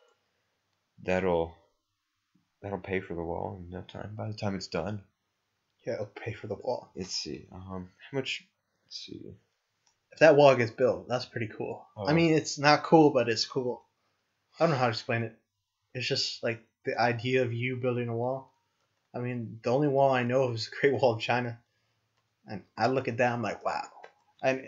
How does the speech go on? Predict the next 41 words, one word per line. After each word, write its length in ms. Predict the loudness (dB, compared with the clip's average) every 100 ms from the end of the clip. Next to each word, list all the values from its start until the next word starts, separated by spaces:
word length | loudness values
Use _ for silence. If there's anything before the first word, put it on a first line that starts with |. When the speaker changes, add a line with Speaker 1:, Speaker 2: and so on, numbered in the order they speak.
| -8
Speaker 2:
is 140 | -6
he 60 | -2
gonna 160 | 0
build 220 | 4 4 4
one 160 | 0
like 160 | -2 0
that? 260 | 0 2
Like, 220 | 0 2 2
I 80 |
wonder 360 | 6 6 4 0
what 300 | 4 4 4
his 160 | -2 -8
Speaker 1:
I 20 |
don't 20 |
Speaker 2:
construction 320 | -6 -6 0 2
Speaker 1:
know. 180 | 0 0
I 40 |
Speaker 2:
plan 80 | -2
Speaker 1:
would 80 | -2
Speaker 2:
is. 40 | -6
Speaker 1:
love 360 | -8 -4 -4
to 240 | -6 -16 -6
see 220 | -4 -4
plans. 520 | -6 -4 -4 -4 -6
Like, 120 | -10 -10 -2
that 80 | 0
would 160 | 0 0
be 100 | 0
awesome. 440 | 0 -2 -12 -20 _ _ _ _
Speaker 2:
Like, 260 | -4 -4 -2
is 160 | -6 2
there 140 | 2
some 440 | 2 -2 -2 -4 -2
dude 300 | 0 0 0
with 140 | -2
a 40 |
blueprint 540 | 0 0 0 0 -2 -2
making 320 | -4 -4 -10
this 200 | -12 -10
stuff 240 | -6 -2 -2
up? 220 | -4